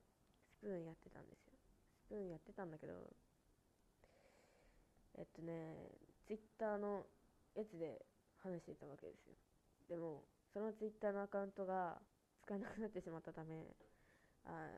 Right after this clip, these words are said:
あの、今まで築いてきたフォロワーさんとか仲いい人ともはぐれちゃったわけなんですよ。だから、うわー、ごめんなさいって思いますね。まあ、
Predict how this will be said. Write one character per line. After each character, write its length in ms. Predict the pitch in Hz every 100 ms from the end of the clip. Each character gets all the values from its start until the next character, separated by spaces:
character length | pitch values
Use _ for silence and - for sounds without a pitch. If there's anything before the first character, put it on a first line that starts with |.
| 110
あ 40 |
の、 160 | 151 151
今 180 | - 202
ま 120 | 226
で 320 | 220 190 170 - - -
築 120 | 185
い 20 |
て 140 | 185
き 80 | 175
た 340 | - 117 87 - -
フ 60 |
ォ 40 | 185
ロ 80 | 180
ワ 120 | 185
ー 40 |
さ 80 | 180
ん 60 | 175
と 80 |
か 200 | 175 156 160
仲 200 | 180 180
い 100 | 170
い 20 |
人 140 | 165 -
と 120 | 165
も 300 | 160 156 - - - - - - - _ -
は 80 | 175
ぐ 80 | 180
れ 60 |
ち 40 | 202
ゃ 40 |
っ 260 | - - -
た 80 |
わ 80 | 175
け 60 | 165
な 80 | 151
ん 80 |
で 80 | -
す 80 | -
よ。 100 | - - - -
だ 60 |
か 60 | -
ら、 80 | -
う 40 | 170
わ 240 | 170 156
ー、 40 | 160
ご 80 |
め 100 | 160
ん 40 | 156
な 80 | 156
さ 120 | 156
い 40 |
っ 40 | 143 -
て 60 | -
思 60 | -
い 40 |
ま 60 | -
す 80 | -
ね。 60 | 175 - - - - - - - -
ま 240 | 175
あ、 60 | 175